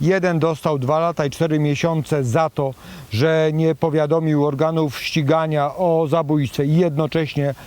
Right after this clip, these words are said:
pomagał w zacieraniu śladów, a drugi dostał dwa lata właśnie za to, że nie powiadomił policji.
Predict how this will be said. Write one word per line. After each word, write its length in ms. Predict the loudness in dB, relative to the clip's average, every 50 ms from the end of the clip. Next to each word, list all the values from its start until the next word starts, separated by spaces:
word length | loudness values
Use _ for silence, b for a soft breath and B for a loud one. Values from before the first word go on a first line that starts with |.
| B B B B -2
pomagał 640 | -2 0 2 0 2 2 2 2 2 2 2 0 0
w 80 | 0
zacieraniu 880 | 0 0 0 0 0 0 2 2 0 0 0 0 2 2 0 0 0 -2 -2
śladów, 680 | -2 0 0 2 2 2 0 0 -2 -4 -6 -10 -16 B B B B B -4
a 140 | -2 0 0
drugi 320 | 2 2 0 2 2 2 2
dostał 480 | 2 0 0 0 0 0 0 -2 -4 B B B B B B B -6 -2
dwa 580 | 0 2 2 2 2 4 2 2 2 0 -2 0
lata 600 | 0 2 2 0 0 0 -2 0 0 0 -2 -4 -8 -16 -10 -4
właśnie 380 | -2 -2 0 0 -2 -2 -2 0
za 180 | 0 -2 -2
to, 240 | -2 -2 -2 -4 -4 B B B B B B -4
że 300 | -2 0 2 2 2 2
nie 160 | 2 0 0
powiadomił 960 | 0 0 0 0 0 0 0 0 0 0 0 0 2 2 2 2 0 0 -2 -6 -10 -20 -20 -20 -20 -20 -20 -20 -20 -8 -4 -2
policji. 640 | 0 2 2 2 0 -2 -4 -8 -8 -8 -8 -10